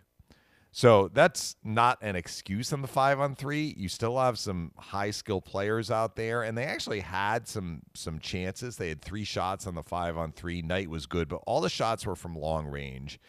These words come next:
and there were no scramble plays in front. And if you're not gonna score on a pretty passing play like slam dunk on a five on three,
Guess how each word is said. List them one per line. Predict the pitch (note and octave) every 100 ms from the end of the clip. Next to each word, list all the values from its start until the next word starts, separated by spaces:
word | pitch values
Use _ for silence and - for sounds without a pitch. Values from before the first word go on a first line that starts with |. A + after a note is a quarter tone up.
| - - - _
and | - A#2
there | A2
were | G#2+
no | G#2 A#2+
scramble | - F#2 F2 E2+
plays | - D2+ D2 D2+
in | C#2
front. | B1+ B1 G1+ _ _ _ _ _ _
And | G#2 G#2 G#2+
if | G2
you're | A2
not | A#2+ F3 G3+
gonna | E3+
score | C#3 - A2+ A2+ A2
on | F2 F#2+
a | F2
pretty | - A#2 G#2+
passing | - F#2 F#2+ F#2 G2 F2
play | - G2 F#2+
like | E2 D2
slam | - - F#2+ F#2+ F2
dunk | D#2 D2+ F#2+ - -
on | F2+
a |
five | E2 E2+ E2+ E2
on | D#2+ C#2+
three, | - E2 E2 G#2